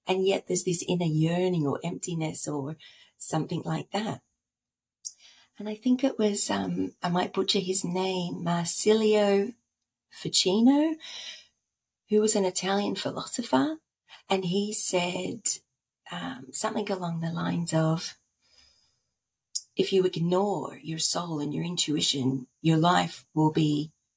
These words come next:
you'll be very frustrated and unfulfilled." Maybe that can sound like a bold statement, but I agree. Like, if we ignore the heart, the soul, the, that part of us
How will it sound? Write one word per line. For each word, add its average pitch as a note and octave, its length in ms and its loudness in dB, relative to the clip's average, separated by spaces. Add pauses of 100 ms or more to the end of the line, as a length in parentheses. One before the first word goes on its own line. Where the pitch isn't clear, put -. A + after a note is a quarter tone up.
(320)
you'll D#3+ 140 4
be D3+ 120 6
very E3 280 4
frustrated D3 640 2
and D3 160 2
unfulfilled." D3 800 0 (1500)
Maybe E3+ 180 2
that - 200 -2
can D3+ 120 -4
sound D#3 300 2
like D3 180 -2
a D#3 60 -2
bold D3+ 340 -4
statement, - 800 0
but E3+ 100 -4
I D#3+ 400 0 (100)
agree. D#3+ 600 2
Like, - 180 -6
if D#3+ 140 0
we D3+ 180 4
ignore D#3+ 840 2 (500)
the D3+ 60 -2
heart, D3 460 -2
the C#3+ 60 -6
soul, D3 720 0 (800)
the, D3 720 4 (840)
that D#3 200 -4
part F#3 300 0
of E3 100 -4
us - 580 -2